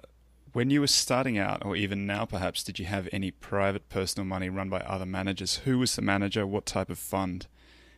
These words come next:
Value, I assume, mutual fund, E T F, hedge fund. With the same thinking, who are some smaller managers or super investors whose thirteen Fs you pay a lot of attention to? Besides Sardar Big Larry, of course.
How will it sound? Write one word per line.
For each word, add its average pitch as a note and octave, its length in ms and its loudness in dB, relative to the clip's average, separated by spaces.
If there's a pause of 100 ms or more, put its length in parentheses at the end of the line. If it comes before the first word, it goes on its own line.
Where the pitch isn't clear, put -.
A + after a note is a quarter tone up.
Value, G#2 340 6
I G2 120 4
assume, F#2+ 420 2
mutual F#2+ 300 -2
fund, F#2 300 -2
E G2 140 -4
T - 160 -4
F, F#2 120 -4
hedge F#2+ 260 -4
fund. G2 340 -4 (760)
With G#2 120 -4
the G2 60 8
same G#2+ 360 6
thinking, G2 500 0
who G#2 220 0
are G2 240 6
some F#2 220 2
smaller B2 480 6
managers F#2 420 0
or - 140 -6
super - 420 4
investors F#2 540 -2
whose F#2+ 180 -4
thirteen G2 480 -2
Fs F2+ 180 -2
you F#2+ 60 -6
pay G2 160 -6
a G2 80 -4
lot F2+ 140 -4
of F2 80 -10
attention - 460 -6
to? - 260 -6 (1200)
Besides F2+ 440 2
Sardar E2+ 380 4
Big F#2 180 -4
Larry, F2 320 2
of F#2 120 -8
course. - 400 -2